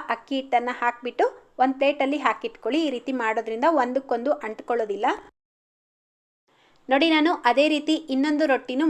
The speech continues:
ಮಾಡಿ ತೋರಿಸ್ತಾ ಇದ್ದೀನಿ. ಕೆಲವರು ತುಂಬಾ ಮಂದಕ್ಕೆ ಮಾಡ್ಕೊಳ್ತಾರೆ ಅಕ್ಕಿ ರೊಟ್ಟಿ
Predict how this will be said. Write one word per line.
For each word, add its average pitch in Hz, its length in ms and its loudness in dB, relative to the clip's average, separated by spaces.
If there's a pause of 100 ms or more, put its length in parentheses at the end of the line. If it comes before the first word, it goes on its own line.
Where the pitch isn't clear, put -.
ಮಾಡಿ 226 180 0 (100)
ತೋರಿಸ್ತಾ 220 420 0
ಇದ್ದೀನಿ. 226 240 2 (520)
ಕೆಲವರು 294 300 2 (160)
ತುಂಬಾ 262 280 2 (120)
ಮಂದಕ್ಕೆ 240 400 -2
ಮಾಡ್ಕೊಳ್ತಾರೆ 226 540 0 (100)
ಅಕ್ಕಿ 240 280 -8
ರೊಟ್ಟಿ 226 220 -4